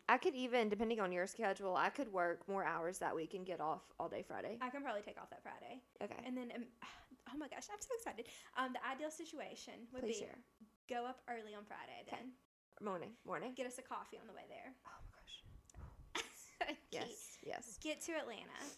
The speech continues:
Speaker 2: Um, check into wherever we're going. If we can stay at said person's apartment, that would be a dream.
Speaker 1: That would be a dream.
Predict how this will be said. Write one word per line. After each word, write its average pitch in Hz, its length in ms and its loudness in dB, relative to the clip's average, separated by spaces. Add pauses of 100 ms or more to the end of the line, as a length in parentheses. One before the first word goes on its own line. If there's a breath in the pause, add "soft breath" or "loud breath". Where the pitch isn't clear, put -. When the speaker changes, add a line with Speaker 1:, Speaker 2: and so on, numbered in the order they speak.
(340)
Speaker 2:
Um, 220 580 -2
check 269 240 -10
into 277 220 -8
wherever 233 460 -4
we're 220 80 -6
going. 208 260 -6
If 233 100 -4
we 240 60 -6
can 254 140 -6
stay 247 160 -6
at 202 100 -6
said 214 220 -8
person's 233 280 -8
apartment, 220 360 -6
that 202 80 -4
would 208 100 -6
be 214 140 -10
a 214 80 -8
dream. 202 380 -8
Speaker 1:
That 185 100 8
would 180 100 8
be 180 120 4
a 175 60 2
dream. 226 1160 4